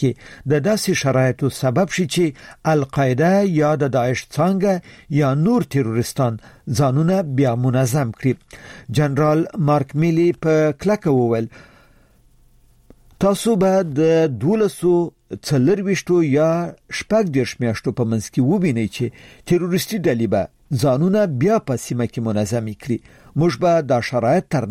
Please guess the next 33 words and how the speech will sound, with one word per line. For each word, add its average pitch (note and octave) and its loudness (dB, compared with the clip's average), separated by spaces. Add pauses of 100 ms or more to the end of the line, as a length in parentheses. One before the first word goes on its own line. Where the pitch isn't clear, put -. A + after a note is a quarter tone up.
نظر A#2+ -2
لاندې A2 0
وساتو. G#2+ -4 (920)
د G3 2 (100)
امریکا A3 0
د F#3+ -2
پوځ F#3 2
له F3 2
لوري، F#3 4 (960)
د F#3+ 2 (120)
امریکا G#3 0
د E3+ 0
پوځ F3+ 0
له E3 2
لوی A3+ 2
درستي A#2+ -2
څخه G#2+ -4 (480)
د G3+ 2 (120)
فاکس E3+ -2
نیوز A3 -2
خبریال A#2+ 0
وپوښتل G3+ 0
چې A3+ 0 (260)
آیا D3+ 2 (120)
دا C3 2 (180)
امکان A#2+ -2
شته A3 0
چې C#3 0 (380)
په C3+ 2
افغانستان C#3 -2
کې D3 0 (140)
د C3+ 2
تروریستي C#3+ 0